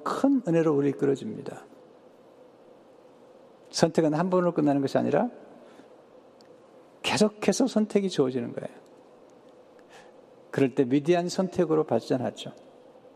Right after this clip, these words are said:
결국은 보아스가 결혼하고 오벳을 낳죠.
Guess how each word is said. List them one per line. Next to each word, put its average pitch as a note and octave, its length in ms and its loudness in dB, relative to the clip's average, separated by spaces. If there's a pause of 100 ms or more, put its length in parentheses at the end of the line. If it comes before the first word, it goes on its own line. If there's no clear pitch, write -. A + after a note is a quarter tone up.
(1400)
결국은 D#3 380 2
보아스가 C#3 400 2
결혼하고 B2 540 -2 (640)
오벳을 C3 420 2
낳죠. A2 380 0